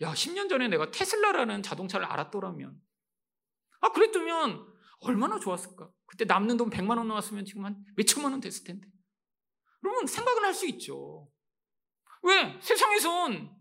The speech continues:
돈이 힘이니까요. 여러분, 생각은 할 수 있지만 말씀을 읽고 들으면, "아니야, 하나님이 내게 꼭 필요한 만큼 주신 거지 뭐."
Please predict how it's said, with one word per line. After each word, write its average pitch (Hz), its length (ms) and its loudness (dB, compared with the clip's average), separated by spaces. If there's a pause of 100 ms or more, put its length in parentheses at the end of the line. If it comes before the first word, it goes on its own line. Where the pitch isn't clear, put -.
돈이 370 200 -4
힘이니까요. 370 840 -2 (840)
여러분, 139 200 -12
생각은 285 480 -10
할 247 100 -8
수 247 140 -12
있지만 127 400 -16 (840)
말씀을 135 560 -6
읽고 214 220 -4
들으면, 143 380 -12 (320)
"아니야, 147 640 -16
하나님이 240 300 -4
내게 170 200 -4
꼭 214 220 -8
필요한 349 320 -8
만큼 220 260 -10
주신 - 320 -14
거지 233 260 -16
뭐." 135 360 -20